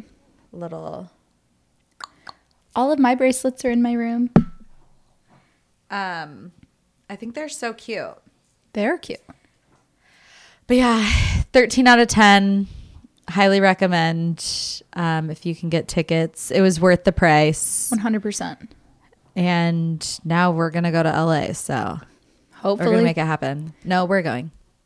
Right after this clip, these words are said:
Speaker 1: We have to manifest it. We can't say hopefully.
Speaker 2: Come on, sisters. Hopefully someone knows somebody.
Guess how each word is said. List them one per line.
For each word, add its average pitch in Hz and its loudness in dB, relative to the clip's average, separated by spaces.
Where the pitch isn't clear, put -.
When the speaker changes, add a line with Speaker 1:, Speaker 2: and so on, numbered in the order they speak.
Speaker 1:
We 202 4
have 262 6
to 285 4
manifest 196 2
it. 165 0
We 160 -2
can't 175 -2
say 185 2
hopefully. - -10
Speaker 2:
Come 233 2
on, 226 4
sisters. 233 0
Hopefully 254 -2
someone 220 0
knows 214 4
somebody. 196 -2